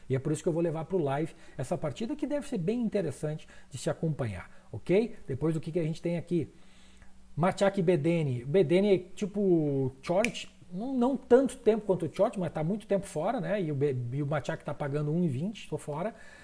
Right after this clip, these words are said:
Depois a gente tem Sandgren e Van Zuk-, Van de Zandschulp também. O Van de Zandschulp tem que ganhar desse paspalhão que é o Sandgren, mas a odd tá muito baixa.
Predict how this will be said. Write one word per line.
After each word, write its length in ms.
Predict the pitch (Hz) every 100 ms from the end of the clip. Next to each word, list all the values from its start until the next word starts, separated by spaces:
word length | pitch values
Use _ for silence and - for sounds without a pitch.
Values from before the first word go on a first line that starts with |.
| - -
Depois 200 | 185 220
a 60 | 208
gente 80 |
tem 160 | 202 214
Sandgren 360 | - 208 196 180
e 40 |
Van 260 | 165 180 160
Zuk-, 360 | 131 190 180
Van 300 | - 131 170
de 180 | 190 160
Zandschulp 400 | 120 165 233 240
também. 320 | 196 180 170
O 40 | 151
Van 120 | 156
de 60 | 160
Zandschulp 220 | 139 160
tem 120 | 175
que 100 | 175
ganhar 260 | 151 151 156
desse 180 | 143 127
paspalhão 560 | 156 143 151 135 151
que 80 | 147
é 40 |
o 20 | 135
Sandgren, 360 | - 160 180
mas 160 | 156 147
a 60 |
odd 220 | 147 151 -
tá 120 | 208
muito 220 | 190 196
baixa. 420 | 170 170 175 185